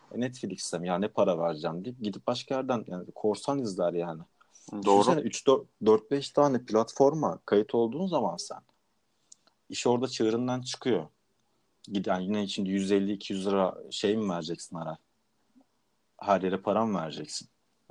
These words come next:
Speaker 2: Haklısın. İşte hangisi düzgün sonu alacaksın.
Speaker 1: Ben bir süre Disney Plus'ta devam ederim.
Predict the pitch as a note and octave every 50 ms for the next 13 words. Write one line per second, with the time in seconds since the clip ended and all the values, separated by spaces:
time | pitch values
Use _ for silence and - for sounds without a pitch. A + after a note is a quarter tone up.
0 | - _ - - - - - - - G2+ G2 G2 - - A#2+ A#2 - C3 A#2 A2+
1 | A2 - - - A2 A#2 B2 B2 A2+ G#2+ - - A#2+ A#2+ A#2+ A#2+ A2+ A#2+ B2 B2
2 | A#2+ - A#2 A#2 A#2+ B2 B2+ A#2+ G2+ G2 G2 - - - G2 - _ _ _ _
3 | _ _ - - - - - - - - G#2+ G#2 A2+ B2 A#2+ B2 C3 C3 B2 -
4 | - A2 G#2 G#2+ G#2+ G2+ - - - G#2 G2+ G2+ - G2 F#2+ F2+ F2+ - - -
5 | A2 G2 G2 G2 G2 G2+ G2+ G#2 G#2 G2 G2+ F#2 F#2 F#2+ -